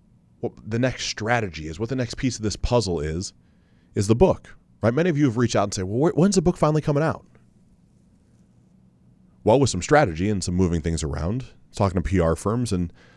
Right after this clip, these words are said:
eliciting the help of P R firms, I realized that rushing a book launch is not advantageous to my personal brand. And yes, oddly enough, this is a brand.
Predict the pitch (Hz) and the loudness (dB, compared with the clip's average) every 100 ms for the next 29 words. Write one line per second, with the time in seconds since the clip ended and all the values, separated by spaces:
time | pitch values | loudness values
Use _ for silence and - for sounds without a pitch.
0 | _ _ 98 107 117 117 113 104 85 170 | _ _ 0 2 0 0 -2 -2 0 0
1 | 175 104 - 90 85 - - 135 127 123 | 4 2 2 0 0 -2 -4 -2 0 0
2 | 123 120 120 113 113 147 - 180 117 104 | 2 0 0 -2 2 0 0 -2 2 0
3 | - 101 117 117 113 104 - _ _ _ | 0 -2 -2 -2 -4 -4 -10 _ _ _
4 | _ _ _ - 87 110 151 - - 135 | _ _ _ -12 -4 0 0 -2 -2 0
5 | 120 110 110 104 104 - 107 95 - 92 | 2 2 0 0 0 0 0 0 0 -4
6 | - 87 104 98 73 - - _ _ _ | -4 -4 -2 -2 -4 -14 -20 _ _ _
7 | _ _ _ _ _ _ _ _ _ _ | _ _ _ _ _ _ _ _ _ _
8 | _ _ _ - 98 80 101 - - 98 | _ _ _ -4 -2 2 0 0 -2 2
9 | 110 85 - - 104 120 113 104 110 139 | 2 0 -2 -2 -2 0 0 0 2 4
10 | 90 69 - | 2 -6 -16